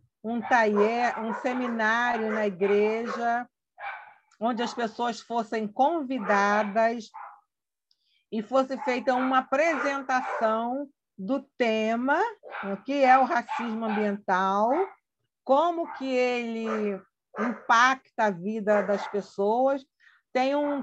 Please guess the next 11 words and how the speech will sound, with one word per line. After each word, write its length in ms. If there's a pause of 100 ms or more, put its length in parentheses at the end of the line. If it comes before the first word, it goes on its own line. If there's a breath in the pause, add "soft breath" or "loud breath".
(120)
texto, 480
muito, 260
um 100
artigo 360
muito 180
interessante, 1000 (1600)
é 140
de 120
um 80
sociólogo, 1300
ai, 360